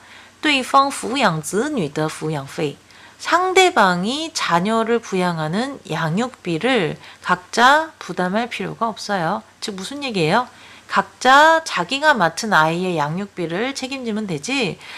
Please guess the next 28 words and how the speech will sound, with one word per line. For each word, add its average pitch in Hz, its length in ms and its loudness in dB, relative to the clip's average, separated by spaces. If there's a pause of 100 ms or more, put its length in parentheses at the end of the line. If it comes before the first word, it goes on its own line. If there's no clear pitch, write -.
(120)
상대방이 311 760 2
데려간 175 440 0
아이의 160 540 0
양육비를 170 800 -2 (260)
뭐 147 240 -4
도와주거나 165 880 0
그 156 160 -6
지불해야 165 520 -4
하는, 156 340 -6 (480)
보내줘야 156 480 -4
하는 262 340 -4
의미가 160 300 -2
없-, 147 140 -4 (100)
의무가 233 400 2
없는 147 240 -2
거죠. 151 400 -2 (480)
자, 190 120 -4
그다음 233 340 0
여기 175 120 -2
펀하우를 262 500 0
기준으로 175 320 -4
뒤에 196 240 2
부분 180 600 -4
서술어, 220 460 -4 (160)
첫 - 100 -10
번째 254 220 -6
서술어 165 260 -8
뭡니까? 143 420 -12